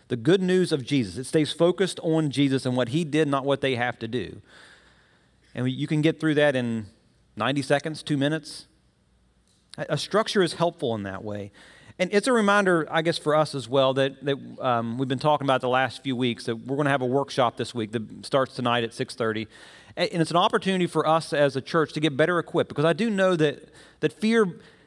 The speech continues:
gets set aside a little more the more comfortable we get. So I'd invite you, pick a night. We're gonna have a, a workshop Sunday through Wednesday. Uh, pick one of those nights that works for you. We're gonna dive a little bit deeper in what it looks like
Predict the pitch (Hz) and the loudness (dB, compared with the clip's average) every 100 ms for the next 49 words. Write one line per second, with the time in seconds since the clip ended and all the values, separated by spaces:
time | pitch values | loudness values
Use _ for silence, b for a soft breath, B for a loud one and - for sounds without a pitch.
0 | B - 175 - - - 196 185 - 180 | B 0 0 0 -10 0 2 4 4 4
1 | 156 156 147 143 139 131 131 135 - 170 | 4 2 2 2 2 2 2 0 0 -2
2 | 156 139 127 101 90 92 - - - _ | 0 0 0 0 -4 -6 -6 -16 -20 _
3 | _ - 156 147 143 143 143 175 170 160 | _ 0 0 2 2 2 4 2 2 0
4 | 123 - _ _ _ _ - - 180 170 | 0 -10 _ _ _ _ -12 -2 0 4
5 | 156 165 160 160 147 160 143 139 - 139 | 2 2 2 2 4 2 2 2 2 0
6 | 156 156 156 147 - 151 151 147 151 139 | 0 2 2 0 0 0 2 0 0 0
7 | 151 135 147 147 147 B B B B 113 | 0 2 2 2 0 B B B B -2
8 | 113 - - 180 165 175 165 147 156 160 | 0 -2 -2 0 2 2 2 0 0 -2
9 | 147 127 143 - - 143 165 220 185 170 | -2 -2 -2 -4 -4 -2 0 0 2 2
10 | 160 147 170 165 127 135 156 156 156 135 | 2 0 0 -2 0 -2 0 -2 0 0
11 | 135 156 - 131 135 175 - 160 160 156 | 2 2 0 -4 -4 -4 -2 0 2 0